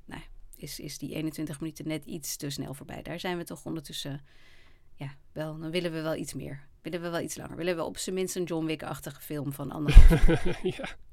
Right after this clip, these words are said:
Speaker 1: Ehm, nou, dat, dat was volgens mij, ehm, de aflevering. Eh,
Speaker 2: Ja.
Speaker 1: met het, het leuke idee dat hierna dus, we gaan nu afsluiten, maar dat er hierna, eh, nog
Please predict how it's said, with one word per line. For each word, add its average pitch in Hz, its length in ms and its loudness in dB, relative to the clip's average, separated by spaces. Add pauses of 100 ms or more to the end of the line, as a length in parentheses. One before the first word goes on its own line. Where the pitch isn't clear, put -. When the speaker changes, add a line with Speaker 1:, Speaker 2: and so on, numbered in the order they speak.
(1300)
Speaker 1:
Ehm, 285 340 6 (200)
nou, 359 140 4
dat, 269 260 2
dat 277 180 2 (180)
was 285 240 2
volgens 254 260 -4
mij, 196 600 2
ehm, 170 200 -4 (840)
de 226 160 0
aflevering. 277 680 0 (240)
Eh, 220 340 -2
Speaker 2:
Ja. 269 240 2 (120)
Speaker 1:
met 247 400 -2 (300)
het, - 500 -10
het 202 340 -10
leuke 233 320 -2
idee 196 300 -2
dat 190 160 -2
hierna 226 440 0
dus, 180 200 -2
we - 60 -12
gaan 220 140 -4
nu 220 140 -2
afsluiten, 185 480 -2
maar 196 120 -10
dat 196 160 -10
er 220 60 -8
hierna, 196 500 -4
eh, 170 140 -10 (180)
nog 214 280 -10